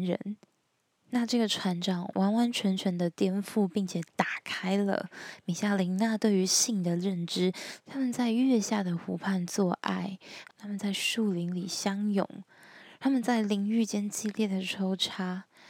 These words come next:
他们享受彼此的身体在每一个地方，没有地方可以阻止他们欢爱。哦，我到时候会把摊扣标出来，大家不用紧张。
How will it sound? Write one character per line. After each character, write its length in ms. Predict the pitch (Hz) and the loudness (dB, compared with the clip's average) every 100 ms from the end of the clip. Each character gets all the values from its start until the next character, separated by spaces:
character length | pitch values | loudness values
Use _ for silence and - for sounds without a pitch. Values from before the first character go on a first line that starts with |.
| - - | -20 -20
他 140 | - 302 | -4 0
们 120 | 269 | 2
享 320 | 220 185 170 | 2 0 -2
受 200 | 170 226 | 0 0
彼 180 | 196 202 | 2 0
此 140 | 196 196 | 0 0
的 120 | 185 | 2
身 280 | - 202 208 | 2 0 -2
体 180 | 190 | -6
在 200 | 170 185 175 | -4 -2 -2
每 220 | 170 165 | -2 0
一 100 | 180 | 0
个 180 | - 180 | 0 0
地 280 | 208 170 | -2 -4
方， 360 | 156 190 175 180 - - _ _ _ _ _ _ | -2 0 0 -2 -8 -20 _ _ _ _ _ _
没 80 | - | -6
有 100 | 196 | -4
地 220 | 175 196 | -2 -4
方 240 | 180 185 180 | -2 -4 -6
可 160 | - | -6
以 60 | 165 | -6
阻 200 | - 170 | -4 -4
止 140 | 160 | -2
他 180 | 185 - | -4 -4
们 160 | 165 160 | -4 -4
欢 320 | - 165 170 | -4 -4 -2
爱。 280 | 175 - 180 _ _ _ _ _ _ _ _ _ _ | -4 -4 -8 _ _ _ _ _ _ _ _ _ _
哦， 140 | - 170 | -8 -4
我 40 | |
到 120 | 185 | -2
时 100 | 190 | 0
候 40 | 180 | 0
会 60 | |
把 120 | 180 170 | 0 -2
摊 200 | 180 175 | -2 0
扣 140 | 185 | 2
标 160 | 175 170 | 2 2
出 160 | - | 0
来， 80 | 180 | -4
大 160 | - 208 | -2 -4
家 80 | |
不 80 | - | -4
用 100 | 190 | -8
紧 160 | 190 - | -8 -10
张。 200 | - - | -10 -12